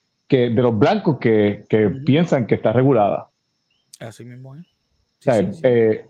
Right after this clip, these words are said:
Speaker 1: eh, el, lo, lo, los negros piensan que la criptomoneda es más segura versus la cantidad de blancos. So, y sabemos que, que no es así,
Speaker 2: No,
Speaker 1: ¿sabes?
Speaker 2: no puede estar.
Speaker 1: Sí.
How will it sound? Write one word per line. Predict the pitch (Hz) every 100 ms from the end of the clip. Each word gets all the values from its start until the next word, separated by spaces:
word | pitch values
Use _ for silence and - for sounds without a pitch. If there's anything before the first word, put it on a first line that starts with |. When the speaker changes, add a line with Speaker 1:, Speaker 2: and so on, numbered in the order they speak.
| _
Speaker 1:
eh, | 139 120 113
el, | 131 123 120
lo, | 123 123 -
lo, | 123 113 - - -
los | 110
negros | 120 190 190
piensan | 196 202 175
que | 143
la | 120
criptomoneda | 120 - 117 117 131 151 -
es | 151 165 - - _ _ _ -
más | 147 156
segura | 180 131 113 120 127 - _ _ -
versus | 104 117 110 117
la | 110
cantidad | 110 98 113 110
de | 135
blancos. | 120 123 117 104 - _ _
So, | - 143 127
y | 131 131
sabemos | 123 113 135 233 -
que, | 139 113 - _ _ _ _ -
que | 113
no | 104 120
es |
así, | 151 - 214 110 -
Speaker 2:
No, | -
Speaker 1:
¿sabes? | 117 95 90
Speaker 2:
no |
puede | - 76 220
estar. | - 180
Speaker 1:
Sí. | 131